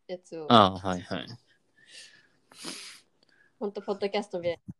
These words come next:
Speaker 1: に流してる。
Speaker 2: うーん、なるほどね。ポッドキャスト、そうだね。うん。なんか、ポッドキャスト、俺が追ってる方は、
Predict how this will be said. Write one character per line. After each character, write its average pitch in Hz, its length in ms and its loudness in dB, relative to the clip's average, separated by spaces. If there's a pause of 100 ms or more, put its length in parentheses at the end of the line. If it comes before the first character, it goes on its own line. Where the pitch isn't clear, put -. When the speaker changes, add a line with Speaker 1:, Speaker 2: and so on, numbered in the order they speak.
(140)
Speaker 1:
に - 260 -10
流 170 60 -12
し - 40 -14 (120)
て - 80 -14
る。 - 160 -20 (960)
Speaker 2:
う 110 60 2
ー - 20 4
ん、 107 680 4 (240)
な - 140 -2
る - 80 -4
ほ - 100 -8
ど 92 80 -4
ね。 110 260 0 (2000)
ポ 101 100 0
ッ - 40 -2 (100)
ド 117 140 8
キ - 140 4
ャ 139 60 6
ス - 340 -2 (220)
ト、 98 320 4 (760)
そ - 280 -4
う - 180 -6
だ - 80 -4
ね。 98 320 -8 (140)
う 104 60 0
ん。 87 340 0 (920)
な 208 100 12
ん - 40 12
か、 - 80 10
ポ 175 140 12
ッ - 160 4 (120)
ド 240 160 10
キ - 80 12
ャ 254 80 12
ス - 80 0
ト、 240 160 12
俺 196 160 12
が 190 140 10
追 180 60 4
っ 185 40 0
て - 260 6
る 185 120 6
方 175 260 6
は、 95 340 4